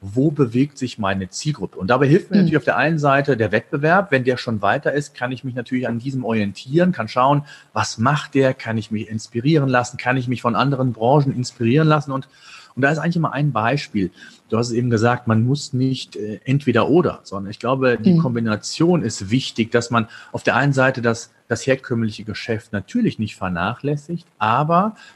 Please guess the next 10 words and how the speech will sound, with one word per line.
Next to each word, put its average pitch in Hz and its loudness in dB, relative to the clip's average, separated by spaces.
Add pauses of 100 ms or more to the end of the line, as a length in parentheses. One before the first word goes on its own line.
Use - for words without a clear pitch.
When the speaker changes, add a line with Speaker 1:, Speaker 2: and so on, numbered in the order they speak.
Speaker 1:
gleichzeitig 135 2
den 117 -2
Weg 131 0
frühzeitig 135 0
in 131 -6
die 120 -4
digitale 110 -4
Welt 143 2
richtet, 131 -2 (300)
weil, 127 4